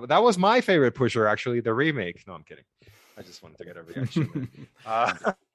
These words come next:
Speaker 1: <laughs> but, uh, yeah, that was Richard Coyle, by the way, the guy
Speaker 2: Richard
Speaker 1: we were
Speaker 2: Coyle
Speaker 1: talking
Speaker 2: from Coupling. Yeah, so he accidentally checked out, my friend had checked out this movie and was like, "This is total shit." I turned it off after fifteen minutes.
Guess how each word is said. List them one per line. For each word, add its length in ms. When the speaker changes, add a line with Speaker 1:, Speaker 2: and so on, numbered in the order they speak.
Speaker 1:
<laughs> 500
but, 180
uh, 280
yeah, 220
that 240
was 220
Richard 400
Coyle, 440
by 180
the 80
way, 200
the 120
guy 60
Speaker 2:
Richard 220
Speaker 1:
we 60
were 40
Speaker 2:
Coyle 260
Speaker 1:
talking 100
Speaker 2:
from 160
Coupling. 560
Yeah, 260
so 220
he 320
accidentally 560
checked 340
out, 220
my 100
friend 260
had 160
checked 240
out 140
this 220
movie 180
and 60
was 100
like, 160
"This 180
is 200
total 280
shit." 260
I 100
turned 240
it 60
off 180
after 240
fifteen 420
minutes. 300